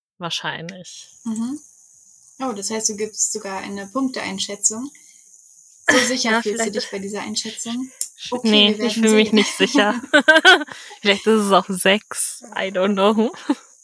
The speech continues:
Speaker 1: Das ist
Speaker 2: Das
Speaker 1: Sehr, sehr
Speaker 2: bleibt
Speaker 1: schwer.
Speaker 2: geheim. <laughs> Genau, hier nochmal ein kurzer Hinweis. Falls das die erste Folge ist, die ihr hört und ihr euch denkt, „Was zur Hölle sind farbige Hufeisen?“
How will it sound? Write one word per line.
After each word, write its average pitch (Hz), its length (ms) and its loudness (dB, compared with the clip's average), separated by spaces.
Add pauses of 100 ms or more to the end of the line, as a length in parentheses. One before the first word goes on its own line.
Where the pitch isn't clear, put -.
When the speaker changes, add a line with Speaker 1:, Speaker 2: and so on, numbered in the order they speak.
(180)
Speaker 1:
Das 220 160 -6 (120)
ist - 520 -12 (960)
Speaker 2:
Das 220 100 -12
Speaker 1:
Sehr, 180 220 0
sehr 160 100 -4
Speaker 2:
bleibt - 20 -8
Speaker 1:
schwer. 156 400 -6 (420)
Speaker 2:
geheim. 233 920 -10
<laughs> 233 400 -6 (760)
Genau, 220 360 -6
hier 233 220 -8
nochmal 226 280 -6
ein 202 160 -8
kurzer 226 380 -12
Hinweis. 240 640 -8 (400)
Falls 262 420 -10
das 247 220 -12
die 226 100 -10
erste 233 320 -8
Folge 233 320 -12
ist, - 180 -14
die 208 60 -16
ihr 202 240 -12
hört 196 480 -12 (300)
und 208 120 -10
ihr 214 120 -10
euch 208 160 -14
denkt, 208 340 -12 (600)
„Was 233 280 -10
zur 208 160 -6
Hölle 202 240 -6
sind 190 200 -14
farbige 196 520 -12
Hufeisen?“ 208 680 -10